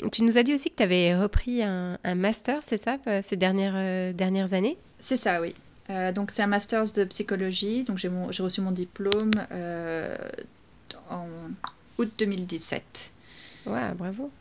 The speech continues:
Speaker 2: Donc,
Speaker 1: Et du coup,
Speaker 2: euh,
Speaker 1: c'est pour faire quoi ? Qu'est-ce que t'aimerais, euh, qu-, vers quoi t'aimerais t'orienter, là, avec, euh, avec
Speaker 2: Alors,
Speaker 1: ce
Speaker 2: euh,
Speaker 1: diplôme ?
Speaker 2: en, c'était en partie parce que je m'intéresse beaucoup à la psychologie et à comprendre,
Speaker 1: Mhm.
Speaker 2: euh,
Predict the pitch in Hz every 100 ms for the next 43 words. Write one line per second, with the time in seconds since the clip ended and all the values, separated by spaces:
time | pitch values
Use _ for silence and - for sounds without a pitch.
0 | - 202 202 180 160 240 202 208 208 -
1 | 220 226 208 214 196 190 196 196 190 180
2 | 180 185 190 - - - 190 208 196 190
3 | 190 185 185 180 - 202 190 196 190 185
4 | - 180 226 240 233 233 220 208 208 -
5 | - - - 247 240 269 262 277 254 269
6 | - 359 254 254 220 220 202 214 214 196
7 | 202 185 175 190 233 302 226 190 196 190
8 | 196 190 185 170